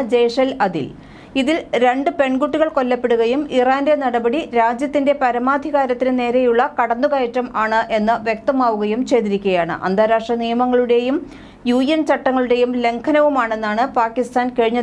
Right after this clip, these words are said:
ദിവസം പറഞ്ഞത്. വിഷയം ഇരു രാജ്യങ്ങളും തമ്മിലുള്ളതാണെന്നാണ് ഇന്ത്യ പ്രതികരിച്ചത്. രണ്ടായിരത്തി പന്ത്രണ്ടിൽ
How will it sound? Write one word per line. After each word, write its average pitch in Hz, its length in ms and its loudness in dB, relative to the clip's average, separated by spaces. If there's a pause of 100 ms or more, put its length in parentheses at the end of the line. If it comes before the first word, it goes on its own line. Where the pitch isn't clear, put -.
ദിവസം 214 340 0
പറഞ്ഞത്. 170 360 0 (680)
വിഷയം 320 360 2 (160)
ഇരു 277 200 2
രാജ്യങ്ങളും 277 540 0
തമ്മിലുള്ളതാണെന്നാണ് 226 840 0 (220)
ഇന്ത്യ 214 220 2 (100)
പ്രതികരിച്ചത്. 180 640 0 (220)
രണ്ടായിരത്തി 214 400 0 (100)
പന്ത്രണ്ടിൽ 247 440 0